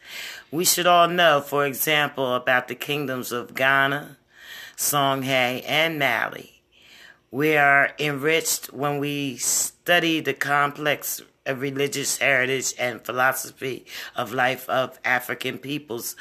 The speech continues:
among them the Yoruba and the Congo. Let us go beyond our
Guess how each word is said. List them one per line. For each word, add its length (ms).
among 440
them 360
the 100
Yoruba 840
and 280
the 60
Congo. 600
Let 160
us 200
go 240
beyond 760
our 500